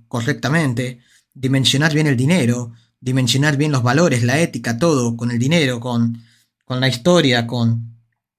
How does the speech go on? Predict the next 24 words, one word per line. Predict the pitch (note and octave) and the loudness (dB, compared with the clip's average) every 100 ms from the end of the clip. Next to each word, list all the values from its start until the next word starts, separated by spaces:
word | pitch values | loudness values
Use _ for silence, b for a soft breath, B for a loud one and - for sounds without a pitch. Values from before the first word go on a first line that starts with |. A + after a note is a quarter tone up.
| _ _ | _ _
con | B2 A#2 | -4 0
todo | D3+ | 2
lo | C#3 A#2 | 2 2
que | B2+ C#3+ | 2 4
hay, | D3 D3 - | 4 2 0
eh, | A#2 A#2 | -2 -4
fabricado | - B2 A#2+ A#2 F3+ C3 | -6 -2 0 0 0 0
alrededor | B2+ B2+ C#3+ | 0 0 0
del | B2+ A#2 | 0 -2
fútbol, | E3 E3 B2+ | 0 0 0
que | A#2 | -2
es | C3+ | 0
un | A#2+ | 0
enorme | B2+ B2+ | 0 0
negocio. | A#2 C3 C#3+ - A#2+ A#2 B B B B B _ _ | 0 0 -2 -4 -6 -6 B B B B B _ _
Y, | D3+ C#3+ C3 C3 B2 A#2+ A#2 A2+ A2 A2+ - - _ _ | 0 2 4 2 2 4 4 4 0 -6 -12 -20 _ _
y | B2 | -6
ser | A#2 D3+ | -2 0
capaz | E3+ E3+ F#3+ | 0 0 0
de, | D#3 D3 C3 | 2 2 0
de, | B2+ B2 | -2 -4
de, | A#2 A#2+ A#2 | -2 -6 -2
además, | A#2+ C3+ D#3+ | 0 0 0
responder | C3+ A#2+ B2+ C3 F3 D3 - | -4 -4 -2 2 2 0 -8